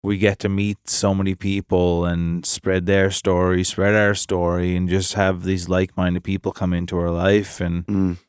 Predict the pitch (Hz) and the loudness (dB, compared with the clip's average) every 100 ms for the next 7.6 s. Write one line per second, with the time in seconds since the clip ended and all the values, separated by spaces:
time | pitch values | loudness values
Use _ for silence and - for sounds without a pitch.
0 | _ _ _ _ _ 131 117 - 120 120 | _ _ _ _ _ 0 0 2 4 6
1 | 131 - - - _ _ _ _ _ _ | 4 0 -6 -10 _ _ _ _ _ _
2 | _ _ _ _ _ _ _ 139 117 113 | _ _ _ _ _ _ _ 4 6 6
3 | 123 120 107 107 117 117 - - 107 92 | 4 2 2 4 4 4 -2 -8 -8 0
4 | 107 107 110 104 98 101 - 107 104 90 | 2 2 0 -2 -2 -6 -4 -2 -2 -2
5 | 87 87 - 98 98 92 98 87 95 95 | -4 -4 -2 0 -2 -4 -6 -4 -4 -2
6 | 92 90 92 95 92 85 92 95 98 95 | -2 -2 -2 0 0 -2 -2 0 0 0
7 | 87 87 87 90 - | 0 -2 -2 -2 -4